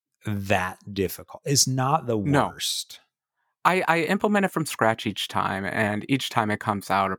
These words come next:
Speaker 2: between a hundred and two hundred lines of code with lots of error checking, you know, like,
Speaker 1: Yes.
Speaker 2: really careful
Speaker 1: Mm.
Speaker 2: kind of code. Yeah.
Speaker 1: And this code that I have is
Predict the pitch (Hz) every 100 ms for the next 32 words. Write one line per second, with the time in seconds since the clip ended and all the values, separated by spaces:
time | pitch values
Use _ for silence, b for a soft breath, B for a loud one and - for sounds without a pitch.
0 | _ 101 - 95 95 107 101 - - -
1 | 110 - - - - - - - - 147
2 | 143 196 185 170 190 123 107 104 - 101
3 | - - 127 107 98 - - 135 127 113
4 | 113 95 - 67 85 78 - 73 67 -
5 | - - _ _ - _ _ b b b
6 | b 117 120 165 - 131 117 101 98 90
7 | 92 90 90 92 104 98 92